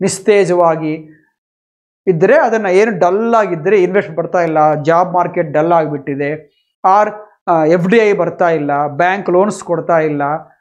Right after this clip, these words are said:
ಕನ್ಸ್ಯೂಮರ್ಸ್ ದುಡ್ಡು ಖರ್ಚಿಡ್ತಾ ಇಲ್ಲ, everything, everywhere business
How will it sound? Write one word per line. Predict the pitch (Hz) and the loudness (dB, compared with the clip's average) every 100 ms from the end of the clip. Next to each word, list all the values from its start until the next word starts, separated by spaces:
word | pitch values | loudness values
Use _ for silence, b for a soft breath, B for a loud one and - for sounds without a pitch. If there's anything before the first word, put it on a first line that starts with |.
| _ | _
ಕನ್ಸ್ಯೂಮರ್ಸ್ | 196 202 220 214 196 170 | -2 2 2 2 0 0
ದುಡ್ಡು | 185 208 | 0 0
ಖರ್ಚಿಡ್ತಾ | 175 175 226 190 170 | -2 0 0 2 0
ಇಲ್ಲ, | 156 147 143 165 - _ _ _ | 0 0 -2 -4 -10 _ _ _
everything, | 196 233 302 233 285 269 190 | -2 0 2 0 -2 0 0
everywhere | 196 277 247 262 285 175 147 | 2 2 2 2 0 -4 -2
business | 196 226 | 0 0